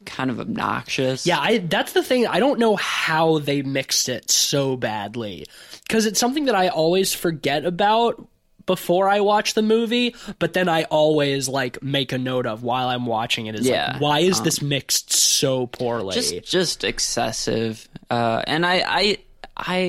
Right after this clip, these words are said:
Speaker 1: am one for dynamics. I like having some variance between quiet and loud, but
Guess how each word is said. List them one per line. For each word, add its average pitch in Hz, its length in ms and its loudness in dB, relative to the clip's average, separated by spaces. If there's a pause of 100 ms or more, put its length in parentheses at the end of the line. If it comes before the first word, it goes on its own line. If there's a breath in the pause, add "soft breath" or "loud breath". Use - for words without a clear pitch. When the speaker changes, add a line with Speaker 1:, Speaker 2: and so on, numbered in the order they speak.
(160)
Speaker 1:
am 147 280 -2
one 139 280 0
for 147 160 -2
dynamics. 123 840 -2
I 120 140 -4
like 123 260 -4
having 123 500 -4
some 127 340 0
variance 127 460 0
between 123 420 -4
quiet 123 400 -2
and 120 160 -6
loud, 156 460 -4 (500 loud breath)
but 151 540 0